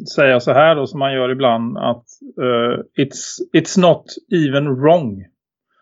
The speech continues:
Det är inte ens fel, för att de här resonemangen och, och, och det här, det, det, det grundar ju sig på, eh,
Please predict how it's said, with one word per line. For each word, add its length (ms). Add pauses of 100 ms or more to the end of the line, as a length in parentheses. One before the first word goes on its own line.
(180)
Det 200
är 340
inte 320
ens 420 (320)
fel, 480 (200)
för 100
att 240 (140)
de 260
här 260 (380)
resonemangen 1080
och, 320
och, 240
och 80
det 80
här, 340 (520)
det, 400
det, 460 (260)
det 120
grundar 460
ju 140
sig 360
på, 480 (160)
eh, 380